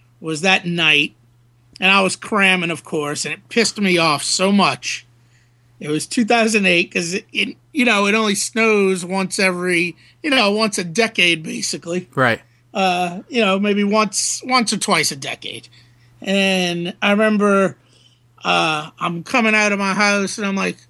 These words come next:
Speaker 1: "Oh, look at that. It's snow." You know, I was like, "Oh, man, this is so cool. I wanna go play in the snow," 'cause you don't see snow in New Orleans, you know?
Speaker 2: <laughs>
Speaker 1: I just wanted to go look at stuff, how cool, you know, 'cause snow makes everything look awesome.
Speaker 2: Yeah, yeah, yeah.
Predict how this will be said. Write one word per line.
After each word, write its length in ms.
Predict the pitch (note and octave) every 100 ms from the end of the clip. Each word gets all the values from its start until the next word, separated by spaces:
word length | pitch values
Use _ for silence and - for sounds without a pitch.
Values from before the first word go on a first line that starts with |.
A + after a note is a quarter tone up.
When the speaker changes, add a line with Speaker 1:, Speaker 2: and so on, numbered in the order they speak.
| -
Speaker 1:
"Oh, 180 | C#4 -
look 240 | C4 E4
at 60 | A3
that. 200 | C#3 D3
It's 140 | G3+
snow." 680 | - - D#4+ G#4 - - - _ _ _ - - _
You 120 | A3
know, 200 | A#3 C#4+ C#4+
I 60 |
was 120 | C4+
like, 180 | D4 C#4+ -
"Oh, 260 | F#4+ D4 B3
man, 420 | E4+ G4 D#4 C4
this 140 | D#4+
is 120 | C#4 G#3+
so 320 | - D#4+ A#3
cool. 380 | - G4+ G4+ B3
I 80 | D#4
wanna 180 | F4+
go 160 | C4 C4
play 300 | - D4 C#4+
in 100 | C#4+
the 60 | C#4+
snow," 380 | - E4 F#4 B3
'cause 160 | A3+
you 80 | C#4+
don't 160 | D4+ -
see 180 | F#4+
snow 360 | E4 - B3+ A3+
in 80 | A3
New 120 | G3+
Orleans, 360 | F#3 - G#3 -
you 80 | G#3
know? 280 | A#3 C4 -
Speaker 2:
<laughs> 60 | -
Speaker 1:
I 720 | C4+ A3+ _ D4 D#4+ - D#4+
just 140 | F#4
wanted 160 | F#4+ F4+
to 60 |
go 120 | C4 B3+
look 320 | A3+ C#4 D4+
at 100 | A#3
stuff, 280 | - A3 F#3+
how 140 | G3
cool, 340 | - - D4 -
you 140 | B3
know, 80 | A#3+
'cause 160 | B3+ -
snow 200 | D4+ D4+
makes 200 | B3 F#3
everything 480 | F3 B3 A3+ F#3 E3
look 180 | D#3 - -
awesome. 480 | F3 G3 - - - _ -
Speaker 2:
Yeah, 220 | C#3 A2 - -
yeah, 180 | A2+ B2+
yeah. 200 | A#2